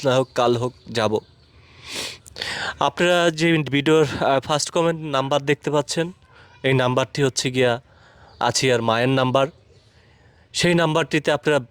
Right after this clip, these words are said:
যদি পারেন, বিকাশ নাম্বার থাকবে, আর্থিকভাবে একটু সহযোগিতা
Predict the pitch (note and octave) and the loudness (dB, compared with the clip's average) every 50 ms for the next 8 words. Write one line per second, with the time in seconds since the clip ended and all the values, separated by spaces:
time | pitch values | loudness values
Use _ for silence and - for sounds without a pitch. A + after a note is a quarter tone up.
0 | _ - - D3+ C#3+ D#3 C#3+ - C#3+ C3 B2+ C3 B2+ C3+ D3 - _ _ _ _ | _ -4 -2 -2 0 0 0 0 0 2 2 2 0 -2 -6 -14 _ _ _ _
1 | _ - B2 D3 C#3+ - D3+ - - C#3+ C3+ B2+ B2+ C3+ B2+ - - C#3 B2+ B2 | _ -6 -4 -4 -2 -2 -2 -2 -2 -2 -2 0 0 -2 -2 0 -4 -4 -4 0
2 | C3 D3 D#3+ - - _ _ _ _ - - - - - - - - C3 C3+ - | 0 0 0 0 -4 _ _ _ _ -20 -20 -20 -20 -20 -20 -6 -4 -4 -4 -2
3 | - - D#3+ C#3 C3 D3+ C#3 B2+ C3+ C3 - - C#3+ - - C#3 B2+ B2 A#2+ B2 | 0 -2 -2 0 2 2 4 4 4 2 2 0 -2 0 0 2 0 0 0 0
4 | B2 A#2 B2+ A#2 B2+ A#2+ | -2 -2 -2 -2 -2 -2